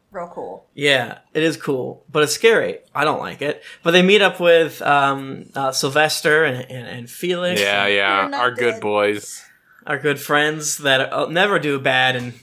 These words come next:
Speaker 2: end the human race. Uh,
Speaker 1: Mm.
Speaker 2: uh, and, and
Speaker 1: The robot sympathizers.
Speaker 2: <laughs> Yeah.
Speaker 1: Uh, which I, I, I sympathize with because I would be with them.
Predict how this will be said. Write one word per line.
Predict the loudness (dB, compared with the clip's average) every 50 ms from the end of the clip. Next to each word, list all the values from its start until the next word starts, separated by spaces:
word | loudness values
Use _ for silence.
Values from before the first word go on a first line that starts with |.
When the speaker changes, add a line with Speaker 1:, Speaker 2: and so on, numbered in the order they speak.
| _ -6 -4
Speaker 2:
end | -4 -4 -4
the | -6
human | -6 -6 -4 -4 -4 -2
race. | 0 0 0 0 -2 -4 -8 -10 -12 -14 -14 -10
Uh, | -8 -8 -6 -6 -6 -8 -8 -8
Speaker 1:
Mm. | -8 -6
Speaker 2:
uh, | -6 -6 -6 -6 -8 -8 -8 -10 -12 -12 -12 -8
and, | -6 -6 -6 -4
and | -2 0 0 2
Speaker 1:
The |
robot | 4 4 4 4 4 2 0 0
sympathizers. | -2 -2 -2 -2 -4 2 2 2 2 2 -6 -6 -4 -4 -4 -2 0 2
Speaker 2:
<laughs> |
Yeah. | 4 4 4 2 0 -2
Speaker 1:
Uh, | -4 -4 -4 -16 -12 0 0 0 0 0 -4 -8 -8 -4 -2 -2 -2 0
which | 0 0 0 0 -2
I, | -2 0 0 2 0 0 0
I, | 0 0 2 0 -2 -4 -4 -4 -2 0 2 2 2 0
I | -2
sympathize | -6 -8 -8 -4 -2 0 0 0 -2 -2
with | -2 -2 -2 -4 -6 -10
because | -10 -8 -6 0
I | 2 2 2
would | 2 -2 -6
be | -8 -10
with | -10 -12 -10
them. | -8 -10 -10